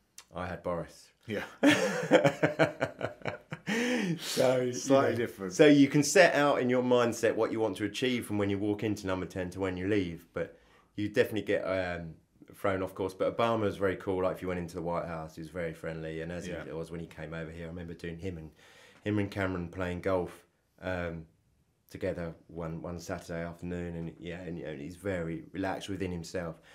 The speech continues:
Speaker 1: And you need that as a photographer. And, and
Speaker 2: Yeah.
Speaker 1: sometimes half of your battle is making that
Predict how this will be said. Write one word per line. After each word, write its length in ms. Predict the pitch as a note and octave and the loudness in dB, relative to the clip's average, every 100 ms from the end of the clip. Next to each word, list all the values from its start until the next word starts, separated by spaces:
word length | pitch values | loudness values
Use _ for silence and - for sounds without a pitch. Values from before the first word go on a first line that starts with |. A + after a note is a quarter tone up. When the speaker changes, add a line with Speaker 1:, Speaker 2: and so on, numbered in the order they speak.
| - | -6
Speaker 1:
And 160 | - F3 | 2 4
you 120 | A3+ | 6
need 440 | G3+ G3+ A3 A3 D#3+ | 6 6 4 2 0
that 160 | B2+ | 0
as 100 | G#2+ | -2
a 60 | G2+ | -4
photographer. 520 | F#2 G#2+ F2+ F#2 E2 | -4 -6 -6 -4 -4
And, 220 | D#2+ A2 | -4 -4
and 200 | - B2 | -2 2
Speaker 2:
Yeah. 60 | - | 2
Speaker 1:
sometimes 480 | G#3 A3 G#3 E3 D#3+ | 4 2 4 2 2
half 220 | F#3+ G3 | 0 0
of 60 | |
your 140 | E3 C#3+ | 0 0
battle 440 | D3+ D#3 - B2 - | 0 -4 -4 -8 -4
is 380 | E3 E3 G2+ - - - - - | 0 0 -2 -10 -20 -20 -12 2
making 560 | D3 F#3 G3 - D3 | 4 6 4 4 4
that 300 | C#3 C3+ - | 4 -2 -6